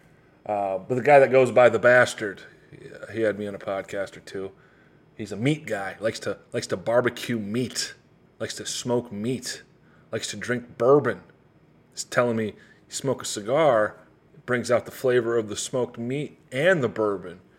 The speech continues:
And I was like, "That makes too much fucking sense." I'm salivating now. So there's another thing I might do in the future. Uh, I can't tell you what I've been doing. I don't wanna incriminate myself.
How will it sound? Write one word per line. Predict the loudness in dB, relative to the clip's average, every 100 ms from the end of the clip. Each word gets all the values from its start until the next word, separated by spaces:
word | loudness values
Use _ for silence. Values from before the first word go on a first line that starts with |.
| _ _ _ _ _
And | -10
I | -4
was | -4 -2
like, | -4 -4 -4
"That | -4 -4
makes | -4 -8 -8 -16
too | -16 -10 -8
much | -6 -6 -8
fucking | -8 -8 -8 -14
sense." | -12 -14 -14 -18 -20 -20 -20 _ _ _ _ _ _ _ _
I'm | -14 -12
salivating | -10 -8 -8 -10 -12 -16 -18 -20
now. | -20 -20 -20 _ _ _ _ -20 -20 _ _ _ _
So | -8 -4 -4 -4 -8
there's | -2 -2
another | 2 0
thing | 0 -4
I | -4
might | -2 -2 -2 -6
do | -12 -12 -16 _
in | -14
the | -12
future. | -8 -8 -8 -16 _ _ _ _ _ _ -10
Uh, | -6 -6 -8 -10
I |
can't | -2 2
tell | 6
you | 6
what | 6
I've | 2 0
been | -2 -2
doing. | -2 0 0 -4 -4
I |
don't | -2
wanna | 0 -2
incriminate | -6 -6 -4 -2 -6
myself. | -10 -10 -10 -10 -14